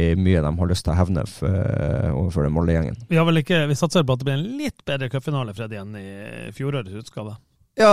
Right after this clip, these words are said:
Speaker 3: det skal godt gjøres, for jeg tror Bodø/Glimt forrige gang de møtte Molde i cupfinalen, i forhold til potensialet som er i det mannskapet, så tror jeg ingen norske lag i noen cupfinale har levert dårligere i forhold til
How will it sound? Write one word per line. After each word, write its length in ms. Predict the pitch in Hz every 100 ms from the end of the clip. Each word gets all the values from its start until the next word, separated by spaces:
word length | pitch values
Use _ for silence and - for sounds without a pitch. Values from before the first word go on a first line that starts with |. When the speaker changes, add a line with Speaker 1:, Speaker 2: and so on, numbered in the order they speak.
| 175
Speaker 3:
det 60 | 170
skal 220 | - 156
godt 220 | 185 180
gjøres, 380 | 135 143 139 113
for 80 | -
jeg 140 | 131 123
tror 160 | 143
Bodø/Glimt 480 | 120 131 147 139 107
forrige 300 | - 135 123
gang 100 | 107
de 120 | 104 107
møtte 220 | 110 110
Molde 320 | 107 117 127
i 80 | 101
cupfinalen, 1000 | - 123 - 147 135 127 110 104 104 107 113
i 80 |
forhold 380 | 117 147 160 123
til 80 | 110
potensialet 880 | 127 123 139 127 - 131 156 160 107 -
som 180 | 113
er 140 | 120 120
i 60 | 104
det 20 |
mannskapet, 560 | 110 131 - 110 98 95
så 80 | 107
tror 140 | 110
jeg 180 | 127 -
ingen 320 | 147 170 127
norske 240 | 104 120 -
lag 300 | 104 110 110
i 60 | 101
noen 340 | 120 123 92
cupfinale 640 | 110 117 127 113 107 98
har 100 | 98
levert 380 | 107 113 127 98
dårligere 640 | 123 131 156 139 104 101 98
i 80 |
forhold 460 | 110 - 123 117 92
til 100 | 107